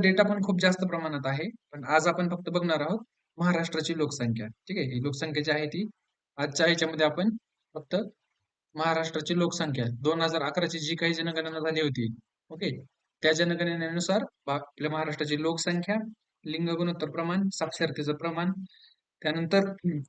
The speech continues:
स्त्री पुरुष समानता, ह्या सगळ्या गोष्टी आपण ह्याच्यामध्ये बघणार आहे. मी फक्त एकदा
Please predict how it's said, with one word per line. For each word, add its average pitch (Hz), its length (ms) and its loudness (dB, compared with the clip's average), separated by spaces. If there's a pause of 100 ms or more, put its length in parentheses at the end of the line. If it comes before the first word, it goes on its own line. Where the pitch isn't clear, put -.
(140)
स्त्री - 260 0 (100)
पुरुष 202 260 2
समानता, 170 440 2 (320)
ह्या 151 180 -4
सगळ्या 175 260 6
गोष्टी 170 240 -2
आपण 175 220 0
ह्याच्यामध्ये 151 640 -4
बघणार 147 280 2
आहे. 110 120 -2
मी 120 160 -2
फक्त 147 200 -6
एकदा 175 220 0